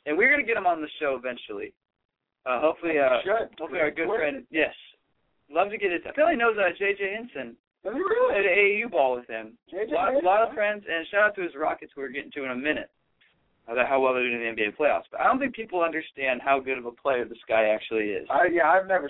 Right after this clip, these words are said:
Speaker 2: seen him. I'm just going off of his
Speaker 1: He's
Speaker 2: excellent
Speaker 1: a
Speaker 2: Twitter
Speaker 1: little, a
Speaker 2: feed.
Speaker 1: little taller than you, but he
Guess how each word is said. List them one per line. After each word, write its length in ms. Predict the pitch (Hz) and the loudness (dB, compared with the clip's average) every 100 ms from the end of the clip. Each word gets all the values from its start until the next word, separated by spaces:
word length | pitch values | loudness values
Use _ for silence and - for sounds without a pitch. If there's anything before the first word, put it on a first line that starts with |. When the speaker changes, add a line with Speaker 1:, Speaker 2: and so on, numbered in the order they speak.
| - | -8
Speaker 2:
seen 120 | 135 | -10
him. 140 | 127 127 | -8 -8
I'm 160 | 147 | -8
just 180 | 165 - | -10 -4
going 260 | 302 143 135 | 0 2 2
off 160 | 269 | 0
of 100 | 277 | -2
his 80 | 240 | -10
Speaker 1:
He's 140 | - - | -4 0
Speaker 2:
excellent 340 | - - 160 - | 0 0 -2 0
Speaker 1:
a 60 | 170 | 2
Speaker 2:
Twitter 100 | 196 | 4
Speaker 1:
little, 320 | 233 240 190 | 6 4 4
a 60 | 196 | 2
Speaker 2:
feed. 60 | |
Speaker 1:
little 160 | 226 254 | 2 0
taller 320 | 220 233 226 | 2 2 2
than 160 | 190 170 | -2 -6
you, 300 | 156 135 131 | -4 -4 -4
but 120 | 131 | -10
he 200 | 151 131 | -10 -10